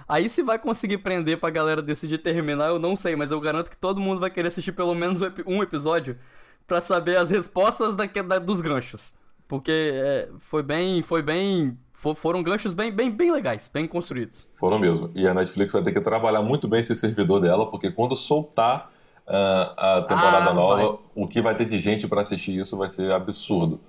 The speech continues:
Speaker 2: Porque tá todo mundo em casa procurando alguma coisa pra assistir, e o fim de semana vai ser de La Casa de Papel, tenho certeza que vai ser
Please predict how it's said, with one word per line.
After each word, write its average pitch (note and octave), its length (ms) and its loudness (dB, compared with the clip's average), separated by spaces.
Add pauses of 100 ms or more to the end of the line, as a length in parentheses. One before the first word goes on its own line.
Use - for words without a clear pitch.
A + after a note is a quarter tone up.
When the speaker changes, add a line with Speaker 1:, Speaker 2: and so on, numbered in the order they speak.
(320)
Speaker 2:
Porque F2 640 2
tá C#3 100 2
todo C#3 180 2
mundo A#2+ 340 2 (240)
em A2 200 -2
casa A#2+ 340 2
procurando G#2 380 0
alguma G2+ 260 0
coisa F#2+ 200 0
pra G2 100 -2
assistir, G#2+ 540 -2 (320)
e G2 120 0
o F2 40 -2
fim A#2 200 0
de - 60 -6
semana A2+ 340 2
vai G2+ 100 4
ser A#2+ 140 2
de A#2 100 -4
La B2+ 200 0
Casa A#2+ 220 -2
de A#2+ 60 -12
Papel, A2 300 0
tenho A#2+ 160 -4
certeza A#2 420 0
que A#2+ 80 -4
vai G2 140 2
ser G#2+ 260 -2